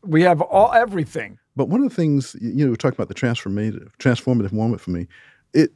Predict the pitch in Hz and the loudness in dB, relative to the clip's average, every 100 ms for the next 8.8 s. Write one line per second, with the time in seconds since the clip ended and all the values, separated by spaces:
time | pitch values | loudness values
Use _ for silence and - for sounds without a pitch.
0 | - 247 151 139 - 135 - _ _ - | -4 -2 2 0 2 -2 -2 _ _ -4
1 | 135 147 170 208 190 175 151 117 135 123 | 0 2 4 2 2 -2 0 -2 -2 -2
2 | 127 139 - 104 98 101 - 135 147 131 | 0 0 -2 -4 -4 -6 -6 -4 -2 -2
3 | 104 - 110 - - 113 107 117 80 107 | -4 -6 -8 -10 -10 -10 -6 -6 -4 -4
4 | 113 - 101 101 87 90 90 - 104 82 | -4 -6 -8 -8 -8 -8 -10 -8 -10 -10
5 | - _ _ _ _ _ _ _ - 170 | -16 _ _ _ _ _ _ _ -8 0
6 | 196 190 - 160 160 139 - _ - 170 | 2 2 2 2 2 0 -6 _ 2 2
7 | - 147 151 - 135 110 - 98 139 147 | 2 -2 -2 0 -2 -2 -6 -4 2 4
8 | 131 - - 98 - - - - | 4 2 -4 -12 -14 -18 -14 -14